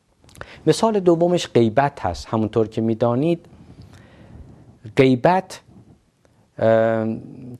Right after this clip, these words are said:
امر بسیار ناپسندی هست، تا جایی که، اه، در قرآن کریم درباره غیبت کردن یک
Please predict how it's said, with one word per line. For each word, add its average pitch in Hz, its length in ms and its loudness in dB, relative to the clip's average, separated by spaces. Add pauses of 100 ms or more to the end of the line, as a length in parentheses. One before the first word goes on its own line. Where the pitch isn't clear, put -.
(180)
امر 143 320 2
بسیار 147 800 2
ناپسندی 113 920 0
هست، 80 460 -6 (800)
تا 113 200 4
جایی 147 340 4
که، 131 440 4 (680)
اه، 104 480 2
در 101 260 2
قرآن 104 440 0
کریم 143 520 0 (840)
درباره 104 680 2
غیبت 101 500 0
کردن 117 580 0
یک 160 140 0